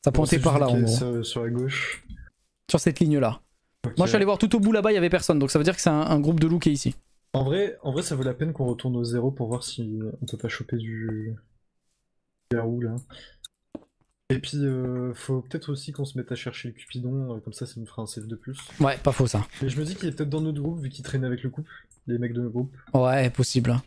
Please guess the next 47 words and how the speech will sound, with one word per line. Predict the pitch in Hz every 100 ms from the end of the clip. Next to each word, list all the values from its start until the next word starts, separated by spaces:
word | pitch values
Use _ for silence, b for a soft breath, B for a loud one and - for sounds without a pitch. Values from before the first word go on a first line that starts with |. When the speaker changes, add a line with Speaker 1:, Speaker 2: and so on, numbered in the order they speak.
| - - B B B
Speaker 1:
Euh, | 143
y | 151
a |
un |
mec, | 170 208
je |
pense, | 214 -
il |
est | 147
vieux | 151
sage | - 185 190
ou | 151
un |
truc | 143 147
en | 156
rapport | 139 170
avec | 151 151
les, | 147 139 135
les, | 135 135
les | 131 131
auras, | 160
parce | 180 135
que, | - 131 127 123 123 123
euh, | 123 123 160
il |
suspecte | 127 139 175 160 151
Dark | 139 170 170 - -
et | 202 202
le | 175
mec | 170 180
qui | -
traîne | - 156
avec | 139
Dark, | 131 175 - - - _ _ _
mais | 143 143
il | - 160
Speaker 2:
Hmm. |
Speaker 1:
sait | 127 139
pas, | 175 175 170
il | 165
sait | 135 214
qu'ils | 220 190
sont | -
dans | 185
le | 170
même | 165
camp | 160 175